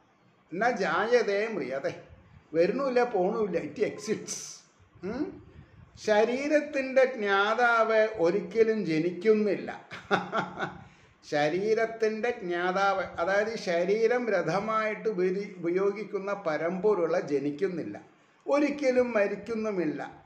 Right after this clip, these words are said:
തികഞ്ഞ ജ്ഞാനമ-, ആ, ജ്ഞാനമയനുമാണ്. ഇത്ര അറിവുള്ള ഒരാൾ വേറൊന്നുമില്ല.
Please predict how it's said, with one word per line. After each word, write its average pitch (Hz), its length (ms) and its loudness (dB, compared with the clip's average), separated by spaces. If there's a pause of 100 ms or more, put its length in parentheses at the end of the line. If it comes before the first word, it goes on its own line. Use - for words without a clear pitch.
(120)
തികഞ്ഞ 208 520 0
ജ്ഞാനമ-, 233 920 -2
ആ, 170 380 0
ജ്ഞാനമയനുമാണ്. 185 1900 0 (540)
ഇത്ര 165 360 0
അറിവുള്ള 262 600 4
ഒരാൾ 247 220 2
വേറൊന്നുമില്ല. 226 680 0